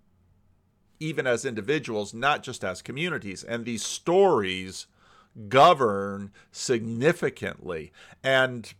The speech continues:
this is where sort of we, s-, we connect stories up with spirits, because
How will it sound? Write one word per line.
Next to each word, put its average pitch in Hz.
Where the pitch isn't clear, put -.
this 139
is 120
where 120
sort 120
of 101
we, 113
s-, -
we 120
connect 120
stories 151
up 135
with 101
spirits, -
because 123